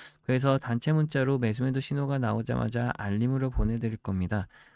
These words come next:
그럼 이제부터 뭐 여러분들이 뭐 크게 걱정하시거나 부담 가지실 필요는 없고, 결국엔 이 실시간 대응이 가능해지시기 때문에 훨씬 그 전에 하셨던 매매보다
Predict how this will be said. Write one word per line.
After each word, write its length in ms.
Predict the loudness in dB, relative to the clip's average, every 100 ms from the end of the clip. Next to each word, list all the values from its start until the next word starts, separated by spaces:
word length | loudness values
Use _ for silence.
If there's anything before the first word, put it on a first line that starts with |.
| _
그럼 160 | 0
이제부터 360 | 2 2 0 -2
뭐 200 | 2 2
여러분들이 420 | 2 2 0 0
뭐 100 | -2 -4
크게 240 | -2 -2
걱정하시거나 800 | -2 -10 -2 0 0 -2 -2 0
부담 280 | 2 2 2
가지실 380 | -2 -4 -6 -8
필요는 340 | -2 0 0
없고, 540 | -2 -4 -4 -2 -2 -4 -8 -20 -20
결국엔 420 | -2 0 4 4 4
이 120 | 2
실시간 840 | 0 -6 -6 -4 -2 0 2 2 0
대응이 480 | 0 2 2 0 -2
가능해지시기 880 | -4 -2 0 0 -2 -4 -8 -8 -8
때문에 720 | -4 -2 0 0 2 0 -4 -12 _ -2
훨씬 360 | -2 -2 -6 -6 _ _ _ _ _ _ _ _ _
그 180 | -6 -4
전에 320 | -2 0 2
하셨던 440 | 0 -2 -4 -4 0
매매보다 640 | 0 -2 2 2 2 -2